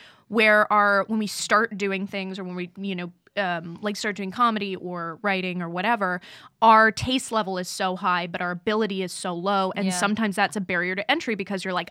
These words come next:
Speaker 1: "I know this is not as good as it could be." And it's frustrating because I love these things that are so highbrow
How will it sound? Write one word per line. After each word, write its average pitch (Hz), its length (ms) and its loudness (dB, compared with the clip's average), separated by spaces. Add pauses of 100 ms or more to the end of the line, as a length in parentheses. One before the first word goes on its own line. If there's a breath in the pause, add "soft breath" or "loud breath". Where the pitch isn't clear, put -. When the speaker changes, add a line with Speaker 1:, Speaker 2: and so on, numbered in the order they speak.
Speaker 1:
"I 233 160 10
know 233 180 4
this 220 240 0
is 214 160 -2
not 208 300 4 (240)
as 202 160 -2
good 208 180 0
as 196 140 -2
it - 140 -8
could 196 220 -6
be." 185 300 -6
And 185 240 -2
it's 196 160 -6
frustrating 170 560 -4
because 170 280 -8
I 175 100 0
love 180 340 0
these 175 220 -4
things 175 220 -4
that 170 100 -6
are 165 80 -6
so 160 180 -6
highbrow 156 400 -4